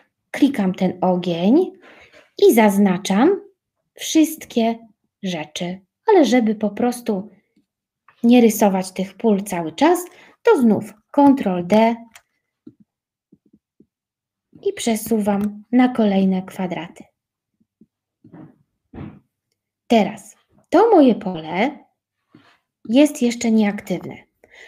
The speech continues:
Muszę znów zaznaczyć i tu jest ulubiony sport lewego toku. No nie tenis. W związku z tym zaznaczam, że tak, tu są za to dwa punkty.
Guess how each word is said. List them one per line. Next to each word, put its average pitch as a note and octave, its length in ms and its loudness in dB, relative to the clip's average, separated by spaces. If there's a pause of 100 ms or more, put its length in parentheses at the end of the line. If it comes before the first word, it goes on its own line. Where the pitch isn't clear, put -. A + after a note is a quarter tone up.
(140)
Muszę D#4+ 300 2
znów G#3+ 440 -2 (220)
zaznaczyć G3+ 1200 -4 (260)
i B3 60 -10
tu C#4 120 2
jest G#3+ 240 2 (260)
ulubiony A#3 540 4
sport - 640 -4
lewego G3 440 -2
toku. - 460 -8 (220)
No A#3+ 140 -2
nie B3+ 180 2
tenis. F3 720 -8 (1200)
W G3 40 -6
związku A3+ 380 2
z G3+ 140 -10
tym B3+ 300 2
zaznaczam, G#3+ 1040 0 (420)
że G#3+ 80 0
tak, - 360 -6 (560)
tu D4 80 2
są G#3 280 2
za G3+ 140 2
to - 300 -6 (100)
dwa A3+ 300 0
punkty. F#3+ 800 -2